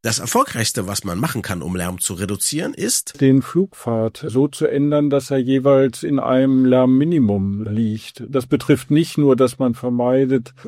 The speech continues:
Speaker 2: stark bevölkerte Gegenden zu überfliegen, sondern auch, dass man die Einstellwinkel der Blätter, die Flugpfade,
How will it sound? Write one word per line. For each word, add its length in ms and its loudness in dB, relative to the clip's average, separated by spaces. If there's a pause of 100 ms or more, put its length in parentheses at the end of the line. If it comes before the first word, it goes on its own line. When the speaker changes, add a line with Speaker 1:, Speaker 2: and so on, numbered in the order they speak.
(100)
Speaker 2:
stark 300 2
bevölkerte 680 2
Gegenden 560 2
zu 160 -8
überfliegen, 760 -2
sondern 420 4
auch, 440 4
dass 300 -2
man 500 2
die 400 -2 (100)
Einstellwinkel 720 0
der 140 4
Blätter, 580 4
die 400 -2
Flugpfade, 1000 2